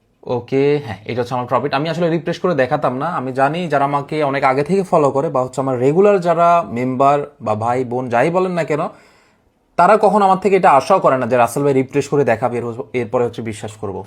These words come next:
তারাও খুব ভালো করে জানে, but যারা নতুন তাদের জন্য আমি জিনিসটা দেখালাম। এখন কেন দেখালাম এই জিনিসটা আমি বলি। দেখেন, আমি মানুষ, আমি যে ফেরেস্তা, বিষয়টা এমন না,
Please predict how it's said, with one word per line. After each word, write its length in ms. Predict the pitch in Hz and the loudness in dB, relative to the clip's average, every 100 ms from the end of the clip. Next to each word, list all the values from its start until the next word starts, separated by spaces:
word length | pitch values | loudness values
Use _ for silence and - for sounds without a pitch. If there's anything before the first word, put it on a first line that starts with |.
| - | -8
তারাও 200 | 123 160 | -8 -6
খুব 200 | 147 127 | -6 -2
ভালো 180 | 110 | -2
করে 220 | 120 143 135 | -2 -2 -2
জানে, 200 | 98 92 | -4 -6
but 160 | 113 | -6
যারা 180 | 113 139 | -2 0
নতুন 560 | 165 208 240 147 95 - - | 2 0 0 -4 -6 -8 -6
তাদের 260 | 131 165 | -2 0
জন্য 200 | 175 185 | -2 -4
আমি 100 | 175 | -4
জিনিসটা 340 | 151 143 - 123 | -4 -6 -4 -4
দেখালাম। 380 | 104 110 98 98 | -4 -4 -4 -4
এখন 180 | 147 | -6
কেন 260 | 143 151 196 | -4 -2 0
দেখালাম 400 | 185 151 151 180 | 0 0 0 -2
এই 60 | 127 | -4
জিনিসটা 260 | 131 - | -4 -4
আমি 120 | 147 | -4
বলি। 340 | 135 120 113 104 - _ _ _ _ _ _ _ | -2 -2 -2 -4 -10 _ _ _ _ _ _ _
দেখেন, 160 | 175 180 | 0 0
আমি 260 | - 175 233 | 2 2 4
মানুষ, 340 | 170 120 107 | 2 2 0
আমি 160 | 120 143 | -2 -2
যে 120 | 151 | -2
ফেরেস্তা, 560 | 160 156 151 156 - 170 | -2 0 0 0 0 0
বিষয়টা 380 | 139 131 131 120 | 0 -2 -2 0
এমন 260 | 104 107 | 0 -4
না, 140 | 92 | -6